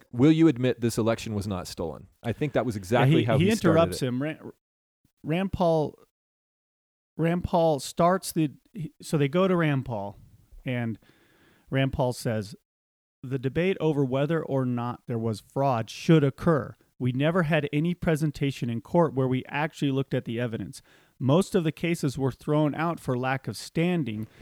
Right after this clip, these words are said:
Speaker 2: which is a procedural way of not actually hearing the question." At that point, Stephanopoulos interrupted him, and he says, "I have to stop you there. I have to stop you there. Will you not admit that this election was not stolen?"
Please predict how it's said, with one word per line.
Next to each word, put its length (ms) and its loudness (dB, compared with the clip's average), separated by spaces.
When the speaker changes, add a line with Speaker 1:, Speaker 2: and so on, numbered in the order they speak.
Speaker 2:
which 160 -2
is 140 -2
a 60 -6
procedural 680 -2
way 160 0
of 100 -4
not 240 -2
actually 440 -4
hearing 380 -4
the 60 -4
question." 540 -6
At 120 -6
that 220 -2
point, 360 -4
Stephanopoulos 1000 -6
interrupted 580 0
him, 300 -10
and 180 -4
he 220 -4
says, 380 -2
"I 80 -2
have 160 2
to 80 -6
stop 320 -2
you 80 2
there. 140 2
I 40 -2
have 140 0
to 80 -8
stop 260 -2
you 80 -2
there. 220 -2
Will 160 2
you 160 4
not 260 2
admit 460 0
that 160 -8
this 160 -6
election 460 -4
was 200 -8
not 340 -4
stolen?" 540 -4